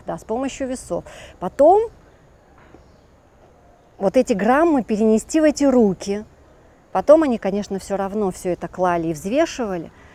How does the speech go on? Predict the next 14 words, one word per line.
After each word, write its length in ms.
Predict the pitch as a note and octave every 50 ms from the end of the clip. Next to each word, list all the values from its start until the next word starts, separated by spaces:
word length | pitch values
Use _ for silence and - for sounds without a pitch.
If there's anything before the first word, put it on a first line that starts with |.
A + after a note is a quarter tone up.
| - - - _ _ -
но 120 | F3+ F3+ F#3+
это 200 | G3+ - G#3 E3+
просто 500 | - - G#3+ A3 A#3 B3 - - - G3+
был 220 | F#3 F3 G3 G3
великолепный 1120 | F#3 D#3+ F3+ F#3 F#3 G3 F#3+ - G#3 F#3+ F#3+ G3 G3 G3+ G3+ G3+ - - - D#3+ F3+ E3 - - -
опыт, 420 | F#3 F#3 G3+ A3 G#3 - - - _ - _ _ - - - - - - - - - - _ - - - _ -
а, 640 | - G3+ G3 F#3+ F#3+ F#3+ F#3 F#3 F3+ F3+ F#3+ - - - _ -
потому 360 | G3 - - G#3+ A3 B3 C4
что 200 | A#3 - - -
они 320 | - G3+ G#3 A3 A#3 B3 A#3 - - - _ _ _ _ _ _
поучаствовали 960 | - G#3+ G3+ G#3 G3+ - B3 B3 C4+ C4 - - - G3+ G3 G3 F#3+ F3 F3 -
во 220 | E3 F3 F#3+ F#3+
всех 340 | - - - B3 C4+ B3+ -
процессах 880 | - - G#3 G3 - - - - B3 C#4 D4+ D4 - - - E3+ D#3+